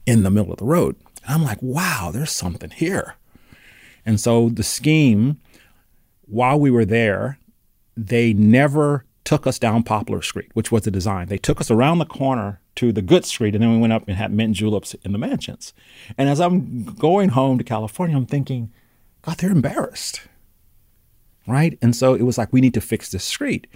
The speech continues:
And so I started thinking about, well, there's no squares in Macon. And for some reason in the South, you think there's gonna be squares like Savannah or whatever.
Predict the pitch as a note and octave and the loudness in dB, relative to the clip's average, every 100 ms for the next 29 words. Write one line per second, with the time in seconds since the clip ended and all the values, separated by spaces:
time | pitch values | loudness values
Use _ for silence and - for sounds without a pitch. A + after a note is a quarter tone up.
0 | - - - B2 B2 A2+ B2 A#2+ - A2+ | -20 -20 -4 0 2 2 2 0 2 0
1 | G2+ G2 F#2 F#2 F#2+ - _ - _ _ | 0 -4 -4 -6 -8 -10 _ -20 _ _
2 | _ C3+ F3 G#3 F#3 G#3+ - - - B2+ | _ -4 -2 0 2 2 2 -4 -2 2
3 | G#3+ C#3+ F2 - F2 F2 F2 - E2+ F#2 | 2 0 -2 -4 -6 -4 -6 -6 -8 -4
4 | A2 C#3 - F3+ F3 E3+ C#3 A2+ A2 C3+ | -2 0 2 4 6 6 6 4 4 0
5 | C3 A2 G2 G#2+ G#2 G2 G#2+ G2+ F#2+ - | 0 -2 -4 -4 -4 -4 -2 -2 -4 -4
6 | C3 A#2+ F#2 F2 - F2+ G#2 A#2 G2+ F#2+ | -2 0 -2 -6 -8 -6 -4 -2 -2 -2
7 | C3 B2+ G2+ | -2 -2 -6